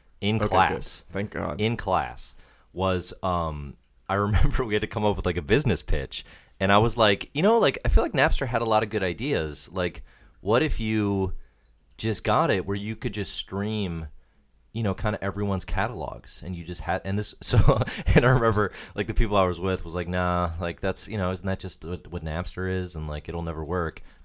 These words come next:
Speaker 1: That was, that was Spotify, like, three years later. I invented Spotify <laughs> well before it became popular, and I haven't seen a dime. Haven't seen a dang dime.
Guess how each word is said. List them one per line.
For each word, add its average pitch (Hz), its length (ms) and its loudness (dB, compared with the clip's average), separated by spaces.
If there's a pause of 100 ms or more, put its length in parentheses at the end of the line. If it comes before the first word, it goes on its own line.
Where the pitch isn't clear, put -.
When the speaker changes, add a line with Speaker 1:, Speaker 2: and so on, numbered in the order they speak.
Speaker 1:
That 311 140 6
was, 294 140 0
that 370 180 12
was 330 120 6
Spotify, 135 520 10 (160)
like, 190 160 -4
three 214 160 0
years 196 180 4
later. 185 380 4
I 180 100 8
invented 185 380 4
Spotify 95 560 6 (100)
<laughs> - 1500 -2
well 220 340 12
before 110 240 10
it 85 60 0
became 104 280 2
popular, 95 540 4 (280)
and 98 120 2
I 92 100 4
haven't 90 160 2
seen 87 200 -4
a 82 60 -4
dime. 90 500 2 (220)
Haven't 127 280 4
seen 101 180 0
a 90 40 -2
dang 80 240 -6
dime. 73 300 -12